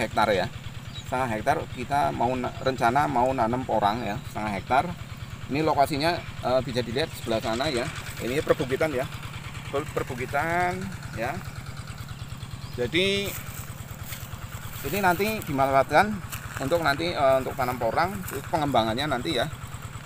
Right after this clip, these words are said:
Untuk sebenarnya ini luasnya total semuanya adalah tiga hektar, tapi rencana untuk pertama kita nanam itu sekitar setengah hektar. Oke, eh, kita lanjut ke pengolahan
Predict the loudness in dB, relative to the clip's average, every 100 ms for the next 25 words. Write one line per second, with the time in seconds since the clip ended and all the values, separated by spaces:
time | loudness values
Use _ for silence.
0 | 4 4 4 2 4 4 6 4 4 8
1 | 8 8 6 4 2 -8 -12 -12 -10 -10
2 | -10 -10 -12 -10 -10 -10 -12 -10 2 8
3 | 10 10 8 4 6 6 6 6 6 6
4 | 6 4 4 -2 -10 -10 0 2 4 2
5 | 4 2 2 0 0 0 0 0 0 2
6 | 2 2 0 -2 -8 -8 -6 -2 -2 -2
7 | -6 -6 -10 -8 -6 2 4 4 0 -6
8 | -6 -2 0 0 0 0 0 -2 -8 -8
9 | -10 -8 -8 -6 -8 -8 -10 -6 0 4
10 | 2 0 4 8 10 12 10 6 4 6
11 | 6 4 0 2 2 2 0 2 6 6
12 | 6